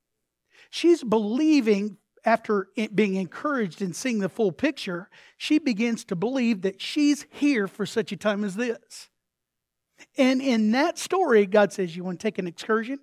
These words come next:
It's gonna be exciting. You gotta go into the king. And it might be your last time to go into the king." But she walks by faith and goes on an excursion out of her routine of life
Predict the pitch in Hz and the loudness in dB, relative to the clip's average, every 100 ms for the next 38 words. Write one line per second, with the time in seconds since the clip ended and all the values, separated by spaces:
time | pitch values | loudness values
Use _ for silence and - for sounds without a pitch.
0 | - 180 - 185 180 190 196 - 254 277 | -12 -12 -10 -8 0 2 2 -2 -4 -4
1 | 220 196 _ _ _ _ _ _ _ _ | -4 -8 _ _ _ _ _ _ _ _
2 | _ _ 202 240 240 226 208 214 208 214 | _ _ 0 2 2 2 0 0 -4 -6
3 | 214 - 311 277 233 - _ _ _ _ | -8 -6 -4 -4 -4 -10 _ _ _ _
4 | _ _ _ _ - 202 196 220 208 196 | _ _ _ _ -8 -6 -2 -2 -2 -2
5 | 196 233 208 - 269 233 190 196 _ _ | 2 0 0 -10 -12 -12 -12 -14 _ _
6 | _ 185 185 190 240 240 165 165 185 196 | _ -6 -2 0 -2 -6 -10 -8 -10 -14
7 | _ _ _ _ _ _ _ _ _ _ | _ _ _ _ _ _ _ _ _ _
8 | 185 - 196 175 160 - 180 170 - 294 | -8 -6 -6 -6 -8 -8 -8 -6 -2 -2
9 | 196 196 - - _ _ _ _ _ _ | -2 -8 -10 -20 _ _ _ _ _ _
10 | _ _ _ _ _ _ _ _ _ - | _ _ _ _ _ _ _ _ _ -10
11 | 180 180 175 190 190 170 180 - - 320 | -4 -2 -2 -4 -4 -6 -10 -12 -12 -6
12 | 320 165 190 208 208 190 165 185 185 202 | -6 -2 -4 0 -2 -2 -6 -6 -4 -2
13 | 294 285 - 285 277 285 226 160 151 196 | -2 -4 -8 -4 -4 -4 -6 -6 -6 -12
14 | - | -14